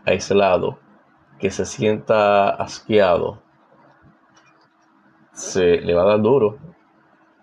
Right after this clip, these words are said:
Debemos de ponernos en los, en los pantalones de los demás, obviamente con el distanciamiento que mere-, que se merece, y sabiendo que una persona positiva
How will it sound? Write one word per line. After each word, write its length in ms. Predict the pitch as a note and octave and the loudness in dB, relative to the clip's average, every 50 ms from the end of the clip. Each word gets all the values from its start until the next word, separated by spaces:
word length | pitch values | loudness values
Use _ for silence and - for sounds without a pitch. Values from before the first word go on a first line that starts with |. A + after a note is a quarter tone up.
| _ _ | _ _
Debemos 480 | - G#2+ G#2 G#2 A2+ B2+ D3 D#3+ D#3 | -2 2 2 4 4 2 0 -2 -2
de 80 | D3 A#2 | -2 -2
ponernos 520 | - G#2+ G2 G2 G2 F#2+ F#2 F#2 F#2+ G2+ | -2 0 0 0 0 0 0 -2 -2 -6
en 80 | - G2+ | -6 -6
los, 320 | F#2+ F#2 F#2 - - - - | -6 -8 -10 -14 -20 -14 -8
en 140 | - G#2 G2 | -4 -2 -2
los 100 | F#2+ F#2 | -2 -2
pantalones 480 | - G#2 F#2+ F#2 F#2 G2 G#2 G#2 G#2+ G2+ | -2 -2 0 0 0 0 0 -2 -2 0
de 80 | G2 F#2 | 0 0
los 160 | F#2 F2+ - | 0 -2 -4
demás, 420 | - F2 E2 - - - - - - - - _ _ _ _ _ - - - - - _ _ | -4 -2 -2 -4 -6 -8 -12 -18 -20 -20 -20 _ _ _ _ _ -20 -20 -20 -20 -20 _ _
obviamente 680 | - G2+ G#2+ A2 C3+ C3+ C3+ C3 A#2+ G#2+ G2 F#2+ F#2+ G2+ | 0 0 0 2 2 2 2 2 2 0 0 0 0 -2
con 140 | - F#2 F2+ | -2 -2 -4
el 80 | F2 | -4
distanciamiento 880 | E2+ F2 E2+ - - E2+ E2+ - E2 E2 F2 G2 B2 C#3 C3 - - - | -4 -6 -8 -6 -6 -8 -6 -6 -6 -4 -4 -2 -2 -2 0 -2 -2 -4
que 80 | - E2+ | -4 -4
mere-, 300 | E2+ E2+ E2+ - - - | -4 -2 -4 -4 -6 -8
que 100 | - G2 | -10 -6
se 140 | - - | -4 -4
merece, 500 | F2 F2 E2+ E2+ G#2 A#2+ A#2 - C#3 - - - _ _ _ _ _ _ - | -2 0 2 2 2 0 -2 -4 -8 -10 -12 -16 _ _ _ _ _ _ -12
y 60 | C3 | -8
sabiendo 500 | B2 - C#3+ E3 D#3+ C#3+ C3 A#2 A2+ G#2 | -4 -2 -2 0 2 2 2 2 0 -2
que 100 | - G#2 | -2 -2
una 140 | G2+ G2 - | -2 -2 -2
persona 520 | - A2 - - G#2+ G2+ G2 G2 F#2 F2+ - | -4 -4 -2 0 0 2 2 2 0 -2 -4
positiva 680 | G#2 F#2 - - A2+ - - G#2+ G2 F#2+ G2 F#2+ G2 | -8 -6 -4 -4 -4 -2 -2 0 0 0 -2 -4 -6